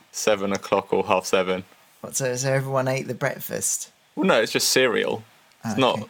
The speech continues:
Speaker 1: what do you think we're doing here? Like, laying out all the scrambled eggs and
Speaker 2: I
Speaker 1: the
Speaker 2: just don't understand how, you,
Speaker 1: the f-
Speaker 2: if it's just cereal, how can you miss it? You
Speaker 1: Oh,
Speaker 2: can
Speaker 1: I
Speaker 2: just
Speaker 1: missed it. I mean, that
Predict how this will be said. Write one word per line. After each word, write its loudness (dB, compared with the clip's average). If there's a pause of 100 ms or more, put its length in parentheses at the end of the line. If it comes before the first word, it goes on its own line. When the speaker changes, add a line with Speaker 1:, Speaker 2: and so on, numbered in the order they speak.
Speaker 1:
what 4
do 2
you 4
think 0
we're 2
doing 4
here? 2
Like, 2
laying 4
out 4
all 0
the -2
scrambled 0
eggs 0
and -4
Speaker 2:
I -4
Speaker 1:
the -4
Speaker 2:
just 2
don't 2
understand 2
how, -2
you, -2
Speaker 1:
the 0
f- -6
Speaker 2:
if -8
it's -4
just 2
cereal, 0
how -2
can -4
you -2
miss 0
it? -6
You -2
Speaker 1:
Oh, 6
Speaker 2:
can 6
Speaker 1:
I 4
Speaker 2:
just 2
Speaker 1:
missed 2
it. 4
I 4
mean, 2
that 2